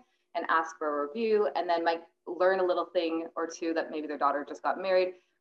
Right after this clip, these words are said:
We tag them in our follow-up boss, our sales agent, to go reach out to that person and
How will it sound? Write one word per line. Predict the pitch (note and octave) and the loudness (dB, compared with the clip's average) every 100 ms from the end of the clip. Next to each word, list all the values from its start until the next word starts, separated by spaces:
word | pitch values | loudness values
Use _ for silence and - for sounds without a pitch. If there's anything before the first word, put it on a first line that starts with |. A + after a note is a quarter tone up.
| - | 0
We | F3+ | 0
tag | F3+ F3+ E3+ E3+ | 0 0 0 2
them | D#3 D3+ D3 | 2 2 -2
in | C#3+ | -4
our | D3 | 0
follow-up | F3+ E3 E3 | 2 2 2
boss, | E3 D3+ D3+ | 4 2 2
our | D#3 C#3+ - | -2 -2 -2
sales | E3+ D#3 D#3 | -2 0 0
agent, | D#3 D3+ D#3 - _ _ | -4 -2 -6 -8 _ _
to | - | 4
go | E3+ E3 | 4 6
reach | F3 E3 | 2 0
out | D#3 | -2
to | - | -2
that | D3 - | -4 -2
person | D3+ - | -6 -4
and | D3 | -6